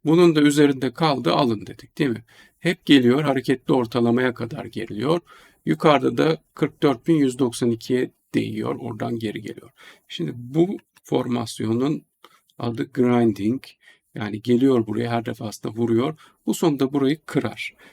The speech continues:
Bizde mesela dolar kurunda oluyordu bu. Ee, bazı arkadaşlar duymak istiyorlarmış. O zaman burada söyleyeyim tekrar. Bizde Şahap formasyonu vardı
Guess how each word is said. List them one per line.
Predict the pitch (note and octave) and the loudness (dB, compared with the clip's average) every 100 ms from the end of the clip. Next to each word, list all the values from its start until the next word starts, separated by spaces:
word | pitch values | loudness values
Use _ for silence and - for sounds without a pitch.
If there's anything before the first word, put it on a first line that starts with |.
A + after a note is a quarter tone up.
| _ - | _ -4
Bizde | D#3 D#3 F3+ | -4 0 2
mesela | E3 - D#3 D3+ D3+ | 2 0 -2 -2 0
dolar | D3 D3+ C#3+ | 0 0 -2
kurunda | - C#3 C#3 C#3 | -2 0 2 2
oluyordu | A#2 A2 A2 - | 0 -6 -12 -12
bu. | F#2 - - - _ - | -10 -12 -18 -20 _ -8
Ee, | A#2 A2+ A2 G#2+ G#2 | -2 -2 -2 -4 -10
bazı | A2 A#2 A#2 A#2 | -6 -2 -2 -2
arkadaşlar | A#2+ G#2+ A#2+ A2 - B2 A2+ | -6 -6 -6 -6 -6 -8 -6
duymak | C3 B2 A#2+ | -4 -2 -4
istiyorlarmış. | A#2 - B2+ G#2+ G#2 B2 E3 - | -6 -8 -8 -8 -8 -6 -8 -8
O | |
zaman | - C3+ C3 | -8 -6 -4
burada | B2+ A#2 D3 - - _ _ | -6 -4 -6 -8 -20 _ _
söyleyeyim | - - C#3 C#3+ A#2+ | -4 2 4 4 2
tekrar. | A#2+ A2+ A#2 | -6 -8 -8
Bizde | C3+ D#3+ | -6 -4
Şahap | D#3 D3 - D#3 | -4 -6 -6 -8
formasyonu | - - C3 A#2+ C3 - B2+ C3 B2+ | -8 -6 -4 -2 -4 -4 0 0 0
vardı | A#2 G2+ - | -2 -6 -12